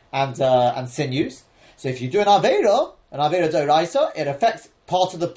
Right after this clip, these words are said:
the body, the spiritual body at least, of the person himself. So therefore you can call him an Avarion, it affect-, it affects the person himself. I would have thought maybe the Rabbanon, which is,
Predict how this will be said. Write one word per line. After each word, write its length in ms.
the 80
body, 520
the 60
spiritual 400
body 240
at 80
least, 220
of 100
the 80
person 320
himself. 460
So 120
therefore 320
you 80
can 100
call 160
him 80
an 60
Avarion, 380
it 80
affect-, 340
it 100
affects 300
the 80
person 320
himself. 480
I 100
would 120
have 140
thought 180
maybe 240
the 80
Rabbanon, 520
which 200
is, 180